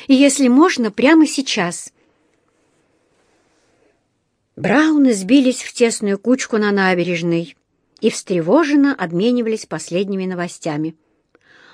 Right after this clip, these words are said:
Вокруг стоял страшный шум. То крики "Ура!", то громкий вой разочарования,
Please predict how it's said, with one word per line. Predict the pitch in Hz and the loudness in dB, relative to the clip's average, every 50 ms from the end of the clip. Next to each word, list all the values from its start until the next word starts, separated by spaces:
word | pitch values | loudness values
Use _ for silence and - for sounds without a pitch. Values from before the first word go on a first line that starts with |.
| _ | _
Вокруг | - 170 180 202 - - - - 143 - | -8 -6 -6 -6 -2 -2 -2 -2 -2 -4
стоял | - - 190 170 185 196 196 180 | -8 -6 -4 -2 -2 -2 -2 -2
страшный | - - - - 170 165 208 247 269 269 - - 277 269 262 | -4 -10 -14 -12 -8 -6 -4 -4 -4 -6 -6 -2 -2 -2 -2
шум. | - - - 302 285 247 190 175 _ _ _ _ _ _ _ _ _ _ _ _ _ _ _ _ _ _ _ - | -4 -6 -4 -2 -2 -2 -2 -6 _ _ _ _ _ _ _ _ _ _ _ _ _ _ _ _ _ _ _ 0
То | 339 359 349 | 2 2 2
крики | 349 - 214 190 214 208 196 - - 202 202 190 - _ | -2 -4 -4 -4 -4 -4 -4 -4 -4 -2 -2 -4 -6 _
"Ура!", | - 196 180 170 170 175 202 247 277 - _ _ _ _ _ _ _ _ _ _ _ _ _ | -8 -6 -4 -2 -2 -2 -2 -4 -6 -8 _ _ _ _ _ _ _ _ _ _ _ _ _
то | - 294 220 | 2 2 4
громкий | 214 247 254 214 208 190 - 214 | 4 4 4 4 2 0 -2 0
вой | 190 208 220 202 | 2 4 4 4
разочарования, | 196 185 175 185 175 - - 180 160 156 156 160 170 214 262 262 247 247 240 233 233 | 2 2 -2 -6 -8 -8 -6 -4 -4 -2 -2 -2 -2 0 0 0 -2 -2 -4 -6 -8